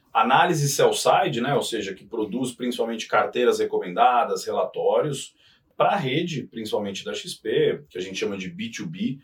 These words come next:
que são os escritórios, é, associados, né, da, da X P, mas também pro B two C, que são os assessores internos, e por que não pro cliente autodirigido, aquele cliente que quer acessar os relatórios e adquirir mais conhecimento e tomar suas próprias decisões.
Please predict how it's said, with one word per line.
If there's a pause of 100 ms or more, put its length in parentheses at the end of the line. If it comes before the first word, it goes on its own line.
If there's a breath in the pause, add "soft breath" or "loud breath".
(100)
que
são
os
escritórios, (380)
é,
associados,
né,
da,
da
X
P, (200 soft breath)
mas
também
pro
B
two
C,
que
são
os
assessores
internos, (340)
e
por
que
não (140)
pro
cliente
autodirigido, (220)
aquele
cliente
que
quer
acessar
os
relatórios
e (240 soft breath)
adquirir
mais
conhecimento
e
tomar
suas
próprias
decisões.